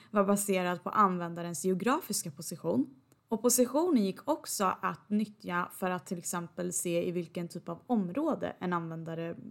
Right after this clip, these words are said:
eh, bodde och således vilken sorts produkt som kunde tänkas vara intressant. Villaägare kanske ville ha en gräsklippare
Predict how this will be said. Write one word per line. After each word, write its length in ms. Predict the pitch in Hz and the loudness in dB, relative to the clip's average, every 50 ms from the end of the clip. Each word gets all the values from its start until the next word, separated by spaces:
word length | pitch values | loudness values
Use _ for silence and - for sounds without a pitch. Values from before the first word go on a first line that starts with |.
| - _ _ _ - | -16 _ _ _ -8
eh, 280 | - 180 170 165 165 165 175 - - 208 - 214 - _ _ _ _ _ - | -6 -6 -6 -6 -8 -8 -8 -8 -8 -8 -10 -10 -14 _ _ _ _ _ -6
bodde 640 | 196 185 240 247 220 - - - - 185 190 214 202 208 - | -2 2 2 2 2 0 -4 -2 0 0 0 0 -2 -4 -6
och 180 | - 208 196 - | -4 -4 -2 -2
således 800 | - 202 185 180 175 175 170 170 - - 190 180 - - - - _ _ _ _ _ _ | -2 -2 -2 -2 0 -2 -2 -4 -4 -8 -8 -6 -6 -6 -8 -8 _ _ _ _ _ _
vilken 440 | - 165 175 175 170 - - 175 170 | -10 -4 -4 -4 -4 -4 -6 -6 -6
sorts 400 | - - 165 - - - - _ | -4 -6 -8 -8 -10 -14 -14 _
produkt 580 | - 190 185 185 226 339 330 - - - - - | -8 -8 -4 0 0 0 0 -2 -10 -18 -16 -8
som 220 | - - - 190 185 | -4 -2 -2 -2 -2
kunde 240 | - 190 175 170 165 | -2 -2 -2 -2 -2
tänkas 360 | - 190 170 160 170 160 - | -2 -2 -2 -2 -4 -8 -8
vara 120 | 170 165 | -8 -6
intressant. 840 | 170 170 - - 190 - - - 320 - - - 196 202 - - - - _ _ _ _ _ _ _ _ _ | -6 -6 -6 -4 -2 0 2 4 4 2 2 -2 -8 -12 -14 -16 -20 -20 _ _ _ _ _ _ _ _ _
Villaägare 920 | - 196 240 247 214 185 180 - 196 214 220 220 202 220 214 220 214 214 | -2 4 4 6 6 6 6 6 6 6 6 6 6 4 4 4 4 4
kanske 240 | 202 214 208 196 196 | 4 2 0 0 0
ville 160 | 190 208 196 | 0 0 2
ha 140 | 185 185 175 | 2 0 0
en 140 | 175 175 170 | 0 -2 -2
gräsklippare 960 | 170 180 180 175 175 - - - 285 294 294 - 285 277 277 285 285 285 | -2 -4 -4 -4 -6 -8 -4 -2 -2 -2 -2 -2 0 2 4 4 4 2